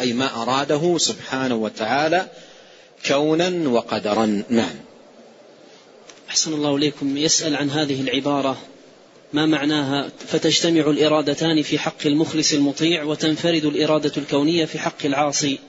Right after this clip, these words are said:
Speaker 1: هذا الكلام صحيح، ال-، تجتمع الإرادتان أي الكونية القدرية والشرعية الدينية في حق المخلص المطيع.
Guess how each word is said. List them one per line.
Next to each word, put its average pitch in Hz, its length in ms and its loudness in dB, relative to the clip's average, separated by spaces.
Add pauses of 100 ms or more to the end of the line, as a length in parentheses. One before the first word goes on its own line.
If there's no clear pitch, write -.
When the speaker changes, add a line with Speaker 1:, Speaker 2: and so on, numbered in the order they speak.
(640)
Speaker 1:
هذا 220 240 0
الكلام 202 340 -2
صحيح، 151 420 -2 (580)
ال-، 107 360 -4
تجتمع 127 680 0
الإرادتان 113 960 0 (760)
أي 131 180 2
الكونية 120 760 2 (880)
القدرية 120 800 2 (880)
والشرعية 120 1120 0 (220)
الدينية 131 640 0
في - 200 -2
حق - 520 -8
المخلص 147 1120 0
المطيع. 113 440 -2